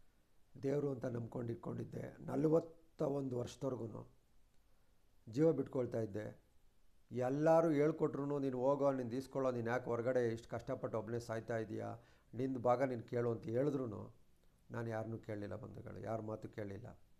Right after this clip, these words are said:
ತಂದೆ ತಾಯಿ ತಾನೇ ಇರಲಿ ಬಿಡಿ, ತಮ್ಮ ತಾನೇ ಇರಲಿ ಬಿಡಿ, ಆಸ್ತಿ ಅಂತ ಬಂದಾಗ ಕರೆಕ್ಟಾಗಿ ಕೊಡ್ತಾರೆ ಅಂತ ಅಂದ್ಕೊಂಬಂದೆ. ಆದರೆ ಆಸ್ತಿ ವಿಷಯ ನಾನು ಯಾವತ್ತೂ ಎತ್ತಿಲ್ಲ ಬಂಧುಗಳೇ. ಎಲ್ಲ ನನ್ನ ತಮ್ಮ ಕಿತ್ತೋದವನು ಇದ್ದಾನಲ್ಲ, ಮೋಸಗಾರ, ಅಯೋಗ್ಯ,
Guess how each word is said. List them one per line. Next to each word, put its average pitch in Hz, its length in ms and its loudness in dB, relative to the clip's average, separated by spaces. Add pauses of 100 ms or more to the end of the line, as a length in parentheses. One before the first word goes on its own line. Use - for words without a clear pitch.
(600)
ತಂದೆ 120 200 -2
ತಾಯಿ 123 180 -2
ತಾನೇ 110 520 -6 (420)
ಇರಲಿ 117 300 -4
ಬಿಡಿ, 107 380 -8 (240)
ತಮ್ಮ 117 220 -6
ತಾನೇ 110 300 -6
ಇರಲಿ 110 180 -4
ಬಿಡಿ, 107 300 -8 (280)
ಆಸ್ತಿ 139 280 0
ಅಂತ 131 160 -4
ಬಂದಾಗ 110 320 -4
ಕರೆಕ್ಟಾಗಿ 113 600 -8
ಕೊಡ್ತಾರೆ 110 340 -6
ಅಂತ 107 140 -8
ಅಂದ್ಕೊಂಬಂದೆ. 104 640 -10 (880)
ಆದರೆ 123 220 0
ಆಸ್ತಿ 120 380 -2
ವಿಷಯ 131 260 -2
ನಾನು 113 180 0
ಯಾವತ್ತೂ 110 380 -2
ಎತ್ತಿಲ್ಲ 110 300 -2
ಬಂಧುಗಳೇ. 107 540 -6 (840)
ಎಲ್ಲ 131 580 2
ನನ್ನ 117 180 0
ತಮ್ಮ 120 400 -2
ಕಿತ್ತೋದವನು 120 800 -2
ಇದ್ದಾನಲ್ಲ, 110 400 -2 (340)
ಮೋಸಗಾರ, 117 460 -4
ಅಯೋಗ್ಯ, 117 640 -2